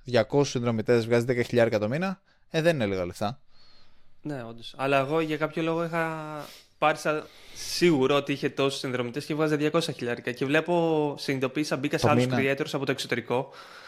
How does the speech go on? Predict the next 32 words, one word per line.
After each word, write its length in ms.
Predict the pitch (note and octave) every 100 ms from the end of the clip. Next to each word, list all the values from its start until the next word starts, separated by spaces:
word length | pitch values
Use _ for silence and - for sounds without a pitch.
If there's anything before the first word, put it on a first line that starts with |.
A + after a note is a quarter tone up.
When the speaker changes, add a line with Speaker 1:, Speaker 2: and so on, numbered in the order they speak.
| - - -
Speaker 2:
Ε, 840 | C3+ B2+ A#2+ A#2+ A#2 A2+ A2+ A2 A#2
γιατί, 220 | D3 D#3+
ναι, 80 | D#4+
άμα 220 | D#3+ E3
βάλεις 260 | E3 F3+ -
πέντε 160 | F3+
χιλιάδες 380 | F3 F3+ F#3 F3+
επί, 220 | - C#3+ -
επί 240 | D3 D3+
πενήντα, 420 | C#3+ C3+ D3+ E3
Speaker 1:
Γάμισε 360 | F#3+ D#3 D3 E3+
τα, 80 | G3
Speaker 2:
βγάζει, 160 | F#3+
Speaker 1:
φίλε. 120 | F#3 -
Speaker 2:
βγαίνει 460 | - G3 G3 F#3+
διακόσια 540 | F3+ F#3+ G3 - - F#3
χιλιάρικα. 560 | F#3+ F#3+ D#3+ A#2 - -
Speaker 1:
<laughs> 40 |
Speaker 2:
Μπαίνεις 340 | B2+ D3 F#3 F#3+
σε 120 | F#3
άλλους 180 | F#3 F#3
Speaker 1:
Άστα 140 | D#3
Speaker 2:
creators 100 | D3+
Speaker 1:
να 60 | D#3+
Speaker 2:
από 100 | D3
το 80 | -
Speaker 1:
πάνε. 160 | E3
Speaker 2:
εξωτερικό, 600 | D3+ D#3 C#3 D3+ D#3 F#3 - -
σε 160 | - D#3
communities 480 | D3+ D3 D#3+ E3 G3+
και 80 | -
βλέπεις, 400 | E3+ F#3+ C4 -